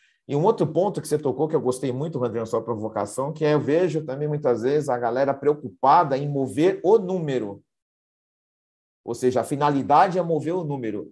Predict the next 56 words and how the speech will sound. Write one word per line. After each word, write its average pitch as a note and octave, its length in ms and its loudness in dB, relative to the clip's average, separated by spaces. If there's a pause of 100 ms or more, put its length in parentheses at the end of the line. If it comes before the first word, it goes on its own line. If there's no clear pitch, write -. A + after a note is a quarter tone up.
Mover C3 280 2
o D#3+ 40 4
número F#3 300 4
não F#3+ 300 4
é G#3 120 4
a G3 80 2
finalidade. A2 720 -4 (460)
A - 80 -4
finalidade C3 460 4
é F3+ 60 0
entregar E3 300 4
a - 20 6
experiência. E3+ 680 0
O B2+ 80 0
número E3+ 240 -2
é F#3 40 4
um F3 80 -6
termômetro E3+ 760 -2
pra C3 100 0
saber B2+ 260 -4
se - 60 -16
tá D3 120 -4
no D3 80 -4
caminho D3+ 260 0
certo. A#2 500 0 (540)
Se A2+ 80 -6
você A#2 120 -4
tá C3+ 120 0
de C#3 160 -2
fato, C3 560 0
ou, A#2 140 -2
ou B2+ 60 2
seja, A#2+ 360 0
a - 20 -2
gente C3 180 -8
não C3+ 120 -8
tem D#3+ 200 -2
que D#3+ 120 -6
gerenciar C#3+ 680 0
indicador. C#3+ 760 -4 (600)
Eu A2 80 -6
tenho C#3 160 -6
que C3+ 80 -8
gerenciar C3 640 0
a D3+ 160 2
experiência D#3 720 -4
do D3 140 -6
cliente A2+ 500 -8
e A#2 120 -6
tenho B2+ 200 -6
que B2+ 120 -12
ter B2+ 200 -2
indicadores D#3+ 680 -4
que D3 120 -10
me D3+ 80 -2
ajudem E3 640 -2